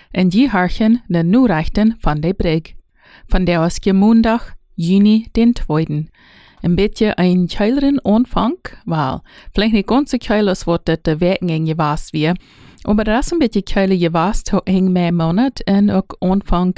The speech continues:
Juni Monat. Und Sinnowend hat ans zweite Jung ein Football-Game. En dort wird to Sinnowend jeng Ovend. En, äh, dort fällt sich mal ganz wat anders, wenn einer an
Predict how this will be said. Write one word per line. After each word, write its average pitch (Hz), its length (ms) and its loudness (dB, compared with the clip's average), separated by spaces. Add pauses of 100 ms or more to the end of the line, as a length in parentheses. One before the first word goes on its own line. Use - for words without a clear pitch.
(100)
Juni 190 340 2
Monat. 151 460 -4 (320)
Und 175 320 0
Sinnowend 196 680 2
hat 170 340 0
ans 175 400 -2
zweite 208 340 0
Jung 180 360 2
ein 165 200 0
Football-Game. 156 760 -2 (460)
En 165 200 0
dort 165 220 -2
wird 170 200 0
to 170 160 0
Sinnowend 165 440 -2
jeng 160 240 -2
Ovend. 175 480 -2
En, 170 360 -2
äh, 170 300 0
dort 170 160 -2
fällt 185 300 -2
sich 180 120 -6
mal 175 200 0
ganz 180 340 -2
wat 220 200 -2
anders, 202 420 0
wenn 170 80 -4
einer 175 220 0
an - 80 -4